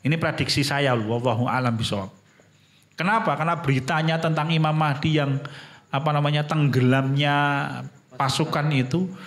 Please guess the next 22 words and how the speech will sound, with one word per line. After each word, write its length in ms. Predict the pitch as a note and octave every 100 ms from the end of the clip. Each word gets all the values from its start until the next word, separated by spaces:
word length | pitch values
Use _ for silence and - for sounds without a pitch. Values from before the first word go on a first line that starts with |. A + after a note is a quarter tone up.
| - -
segera 400 | - G3+ F#3+ G3
diketahui 560 | F3+ F#3+ F#3+ F#3 G3
oleh 80 | F#3+
kaum 240 | F3+ F3+ F#3
muslimin 240 | - F#3+
di 60 | F#3
seluruh 240 | F3+ F3
dunia 320 | E3+ E3 E3+
sehingga 320 | D#3+ F3 D#3+ F3
mereka 240 | F3+ F3+
berbondong-bondong 960 | E3+ C#3+ D3+ C3+ C#3 C#3 C3+ C3 E3+ D#3+
datang 400 | B2+ D#3 D#3 D3+
ke 160 | E3+ F#3 - _ _ _ _ _ _ _ -
Makkah. 320 | E3+ E3+ A#2+
Untuk 320 | C#3 C#3 E3+
apa? 160 | E3 E3
Untuk 320 | D3 D3 D#3
berbaiat. 640 | D3 C3+ D3+ D3+ B2 - - - - - _ -
Ada 320 | C#3+ C#3 C#3+
yang 320 | C3+ C3+ C3
datang 400 | B2+ C3 C3 C3+
sendirian, 720 | C#3 C#3+ B2 A#2 A#2 C#3+ D#3